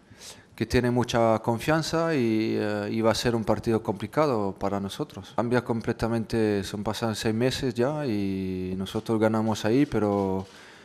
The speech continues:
pero ahora no te asegura ganar otra vez el partido. No creo que dudan de, de su potencial, porque su potencial es tremendo y sus números lo, <laughs> lo demuestra siempre. Luego es normal que Cristiano,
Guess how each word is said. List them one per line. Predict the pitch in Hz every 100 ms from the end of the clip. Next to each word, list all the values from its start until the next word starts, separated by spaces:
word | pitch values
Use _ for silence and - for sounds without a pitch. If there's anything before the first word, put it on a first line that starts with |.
| -
pero | 113 104
ahora | 104 117 131
no | 127 123
te | 117
asegura | 107 110 117 120 110 101 101
ganar | 101 110
otra | 107 - 101
vez | 110 -
el | 101
partido. | 98 92 160 131 - -
No | 110 135
creo | 156 160 -
que | 117
dudan | 113 120 120 123 107
de, | 104 101 98 98 98 101
de | 101 98
su | - 104 -
potencial, | 107 107 104 - 131 95 - - - _
porque | - 92 98
su | 101
potencial | 107 104 104 110 120
es | 113
tremendo | - 117 135 147 139
y | 110
sus | - 107
números | 120 139 143 143 131
lo, | 107 101 101 101 - 113 -
<laughs> | - - 123
lo | 117
demuestra | 123 120 127 123 123 113
siempre. | - 127 107 101 - - - - - - - - - - - - - -
Luego | 113 120 135 139
es | 131 120
normal | 113 123 139
que | - 123 113 110
Cristiano, | 104 120 120 123 117 107 104 98 95